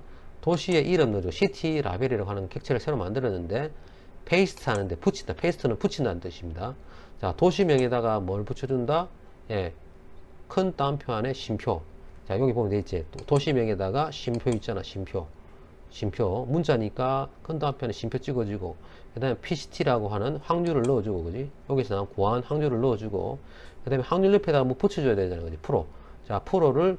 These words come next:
붙여주면 이렇게 이십일 프로 나오고, 됐죠? 그 다음에 뭡니까? 그지? 세퍼레이트, 그지? 뭡니까? 큰 따옴표 안에 아무것도 안 적어주면 공백 없이, 공백 없이 붙인다는 뜻입니다. 공백 없이. 요 사이에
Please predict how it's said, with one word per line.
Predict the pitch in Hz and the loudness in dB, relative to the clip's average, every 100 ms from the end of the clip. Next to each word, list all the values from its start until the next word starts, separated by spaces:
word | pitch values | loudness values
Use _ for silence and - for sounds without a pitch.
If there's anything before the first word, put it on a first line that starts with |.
| - | -2
붙여주면 | 135 104 92 92 82 - | -6 -4 -4 -4 -6 -8
이렇게 | 113 - | -8 -4
이십일 | 101 104 123 135 - | -4 -4 -2 -4 -2
프로 | 151 143 - 165 135 104 | -2 -2 0 2 4 4
나오고, | 87 104 90 85 - - - - | 0 -4 -4 -8 -10 -14 -18 -10
됐죠? | 101 - 87 | -8 -6 -4
그 | 101 | -2
다음에 | 120 95 131 190 - - - - 104 | -2 0 0 -2 -6 -16 -16 -8 -4
뭡니까? | 117 123 82 80 - - - - - - - - - - | -2 -2 -6 -8 -14 -18 -18 -18 -18 -16 -16 -16 -16 -12
그지? | - 110 139 - | -6 -4 -4 0
세퍼레이트, | 196 190 135 104 - 87 | 2 4 4 2 2 -2
그지? | 85 85 - - - - - - - - - | -2 -6 -12 -16 -18 -18 -20 -20 -20 -16 -6
뭡니까? | 117 120 - | -4 -4 -4
큰 | - 190 | -2 2
따옴표 | 175 170 151 | 2 2 2
안에 | 139 131 | 2 2
아무것도 | 107 147 175 135 | 0 0 2 0
안 | 98 | 0
적어주면 | 113 139 143 123 131 147 - - - | 0 2 2 0 0 -4 -14 -18 -6
공백 | - 190 185 160 | 2 4 6 6
없이, | 113 - - 143 143 - - - | 6 2 0 0 0 -6 -12 -2
공백 | 180 170 127 | 2 4 4
없이 | 104 - | 2 -2
붙인다는 | - - - 98 90 | -6 -6 -6 -6 -6
뜻입니다. | - 92 92 - | -10 -12 -12 -6
공백 | 131 104 | -2 -2
없이. | 87 120 | -2 -4
요 | 127 | -2
사이에 | 147 127 110 107 | 0 2 2 -2